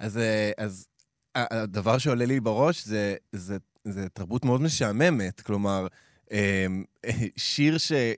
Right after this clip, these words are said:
שכולנו נוכל להסכים עליו, <laughs> הוא יהיה צריך להיות שיר שמסכים על זה שהשמש זורחת, וגם על זה אני בטוח שיהיו <laughs> אנשים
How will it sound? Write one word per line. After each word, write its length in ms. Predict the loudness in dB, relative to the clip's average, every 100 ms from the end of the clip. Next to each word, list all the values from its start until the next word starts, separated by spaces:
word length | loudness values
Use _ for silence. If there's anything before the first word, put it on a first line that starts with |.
| -6
שכולנו 420 | -8 -2 2 2
נוכל 260 | 0 0
להסכים 500 | 0 0 -4 -6 -2
עליו, 340 | 0 0 0 -2 -8 -8 -10
<laughs> 340 | -10 -18 -12
הוא 100 | -2
יהיה 80 | 0
צריך 340 | 4 4 4 4
להיות 220 | 4 4
שיר 460 | 0 2 4 2 -2 -10 -16
שמסכים 600 | -6 -2 -2 -4 0 2 2
על 100 | 0
זה 260 | 2 2
שהשמש 640 | 2 2 2 2 4 4 2
זורחת, 960 | 2 4 6 6 4 4 6 4 2 -8 -20 -20 -4
וגם 340 | 0 4 6
על 80 | 6
זה 240 | 4 4 4
אני 100 | 4
בטוח 460 | 2 4 4 4
שיהיו 260 | 2 4 6 4
<laughs> 40 | 2
אנשים 240 | 0 0